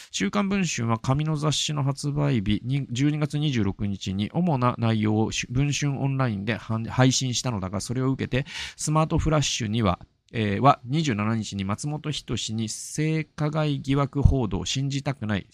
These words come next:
エスエヌエス激震、えー、事務所は全面否定アンド本人沈黙、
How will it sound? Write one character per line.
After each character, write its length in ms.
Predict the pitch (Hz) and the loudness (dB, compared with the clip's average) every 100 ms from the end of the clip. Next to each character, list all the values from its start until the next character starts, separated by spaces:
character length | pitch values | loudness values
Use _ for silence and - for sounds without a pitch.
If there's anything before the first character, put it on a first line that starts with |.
| - | -4
エ 80 | |
ス 160 | 127 143 | 0 0
エ 120 | 143 | 0
ヌ 100 | 135 | 0
エ 120 | 135 | -4
ス 220 | 127 104 87 | -4 -6 -6
激 240 | 104 92 - | -4 -4 -4
震、 240 | - 90 - - - - - | -6 -6 -10 -14 -14 -8 0
え 80 | |
ー、 20 | 98 | 0
事 60 | 117 | 2
務 140 | 131 | 2
所 120 | 139 | 4
は 80 | 131 | 2
全 260 | 110 120 117 | 2 2 2
面 160 | 117 | 0
否 100 | 113 | 0
定 220 | - 95 - | 0 -2 0
ア 120 | 110 | -2
ン 100 | 104 | 0
ド 100 | 110 | 0
本 220 | - 120 | 0 -2
人 200 | 101 87 | -2 -4
沈 280 | - - 95 | -6 -8 -6
黙、 300 | 90 - 110 | -6 -4 -4